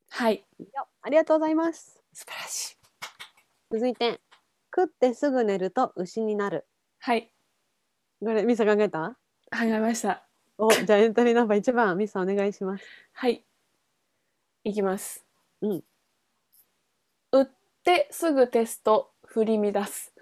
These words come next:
Speaker 2: <laughs>
Speaker 1: 打ってすぐテスト、振り乱す。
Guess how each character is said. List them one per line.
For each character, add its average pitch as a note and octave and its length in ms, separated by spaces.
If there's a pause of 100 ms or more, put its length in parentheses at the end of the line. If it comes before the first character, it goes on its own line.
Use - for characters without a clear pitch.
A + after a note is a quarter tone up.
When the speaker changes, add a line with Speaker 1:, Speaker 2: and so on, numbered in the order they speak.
(120)
Speaker 2:
<laughs> - 2000
Speaker 1:
打 A#3+ 80
っ A#3 40
て C#4 300
す C#4 200
ぐ A#3+ 120
テ C#4 160
ス - 160
ト、 - 260 (320)
振 B3 160
り A3 120 (140)
乱 A3+ 140
す。 - 240